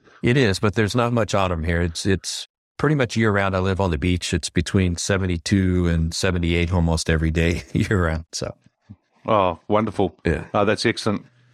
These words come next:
Speaker 2: Very, very good. Hey, um, so I was just giving a little brief introduction. I've already done that, uh, with, with the, the listeners.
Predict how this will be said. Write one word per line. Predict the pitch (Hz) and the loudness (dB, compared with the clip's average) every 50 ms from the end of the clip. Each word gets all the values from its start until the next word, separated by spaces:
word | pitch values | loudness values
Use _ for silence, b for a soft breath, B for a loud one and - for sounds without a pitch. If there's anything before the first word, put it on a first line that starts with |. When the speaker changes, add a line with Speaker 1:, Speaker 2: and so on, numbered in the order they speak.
| _ _ _ | _ _ _
Speaker 2:
Very, | _ 123 120 120 117 | _ 2 4 4 4
very | 104 110 110 107 | 2 0 0 0
good. | 101 110 107 101 92 - b b b b b b b b | 0 0 0 0 -2 -6 b b b b b b b b
Hey, | - 165 170 170 165 | 4 4 6 6 4
um, | 160 170 170 - _ _ _ - | 2 2 -2 -10 _ _ _ -4
so | - - 165 156 160 156 110 | 2 4 6 6 6 4 2
I | 90 139 143 | 2 2 2
was | 147 147 147 135 | 4 2 0 -2
just | 151 - | -2 -2
giving | - 170 139 | 0 2 4
a | 127 | 4
little | 135 127 117 | 4 2 2
brief | 98 131 135 127 120 | 2 2 2 2 2
introduction. | 127 113 107 101 - 117 113 - - 123 117 | 0 -2 0 0 0 -2 -2 0 0 2 2
I've | 107 101 | 2 2
already | 117 117 107 | 2 0 2
done | 101 113 110 110 | 2 0 0 2
that, | 110 110 - _ - | 0 0 -2 _ -2
uh, | 120 110 107 | 0 0 2
with, | 104 107 98 _ - | 2 0 -2 _ -2
with | 120 113 - | -2 -2 0
the, | - 117 107 104 104 104 95 | 2 2 2 2 2 0 0
the | 98 107 | -2 0
listeners. | 101 107 117 - - - 110 101 95 - | 0 2 0 0 0 0 0 0 0 -4